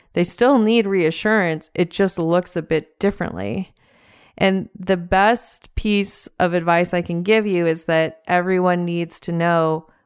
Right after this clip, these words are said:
what kind of reassurance, what does it look like? What is it that you need in order to move towards that securely attached place? And then once you're in securely attached and you're operating that way in your relationship,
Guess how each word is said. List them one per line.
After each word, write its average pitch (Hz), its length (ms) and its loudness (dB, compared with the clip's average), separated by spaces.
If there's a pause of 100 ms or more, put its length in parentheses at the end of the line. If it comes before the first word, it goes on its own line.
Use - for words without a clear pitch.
(140)
what 175 480 0 (100)
kind 185 760 -2 (180)
of 165 180 -2
reassurance, 170 720 -4
what 180 100 0
does 185 140 -4
it 180 100 -4
look 202 300 -2
like? 175 480 -2 (500)
What 190 280 2
is 202 260 -2
it 196 160 -2
that 185 200 0
you 196 200 -2
need 196 520 0 (440)
in 190 200 0
order 180 420 2
to 196 180 -4
move 165 480 -2 (260)
towards 180 280 0
that 170 200 0
securely 170 560 -4
attached 180 520 -2
place? 190 560 0 (440)
And 214 200 2
then 226 160 2
once 240 280 0
you're 247 140 -2
in 370 200 0
securely 180 600 0
attached 175 600 -2
and 190 120 -2
you're - 140 -4
operating 202 520 0
that 165 200 0
way 170 260 0
in 202 100 0
your 190 120 -2
relationship, 214 800 0